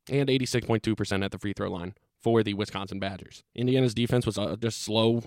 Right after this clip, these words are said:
rotating around. There was always, there always seemed to be a third pass option for an open shooter in the,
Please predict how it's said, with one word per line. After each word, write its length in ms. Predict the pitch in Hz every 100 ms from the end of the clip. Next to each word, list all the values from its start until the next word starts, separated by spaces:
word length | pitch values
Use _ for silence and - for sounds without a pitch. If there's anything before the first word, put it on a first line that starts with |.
| -
rotating 500 | 110 107 107 120 120
around. 460 | 117 104 107 113 117
There 80 | 110
was 80 | 107
always, 380 | 117 127 131
there 180 | 120 117
always 340 | 107 127 139 123
seemed 240 | 127 120
to 40 | 107
be 300 | 113 110 101
a 120 | 104
third 320 | - 117 113
pass 300 | - 110 98
option 400 | 101 104 - 101
for 180 | 113 104
an 80 | 104
open 220 | 104 104
shooter 340 | - 107 98
in 220 | 87 107
the, 240 | 101 104